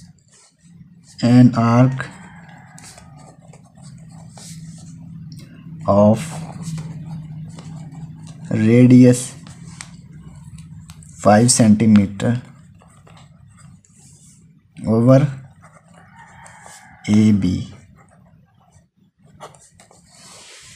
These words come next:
ए को center consider करना है और five centimeter की arc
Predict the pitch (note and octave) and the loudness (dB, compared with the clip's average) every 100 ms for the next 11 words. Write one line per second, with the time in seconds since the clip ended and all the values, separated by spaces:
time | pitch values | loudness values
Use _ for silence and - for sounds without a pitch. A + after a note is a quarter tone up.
0 | - _ _ _ _ - - - - - | -20 _ _ _ _ -20 -20 -20 -20 -20
1 | - A#2+ C3 D3 C#3+ B2 A#2+ D3 D#3+ D#3 | -2 2 4 2 2 2 4 2 0 -2
2 | - - C3 C3 A#2 A#2 G#2+ G#2 G#2+ A2 | -12 -2 0 0 -2 0 2 4 2 0
3 | - _ - - _ _ - A#2 - A2+ | -10 _ -20 -20 _ _ -8 -6 0 2
4 | B2 C3 B2 B2 A#2+ A2+ A#2 A2+ B2 G2+ | 2 4 2 4 2 2 0 2 2 4
5 | G#2+ A#2+ | 2 -2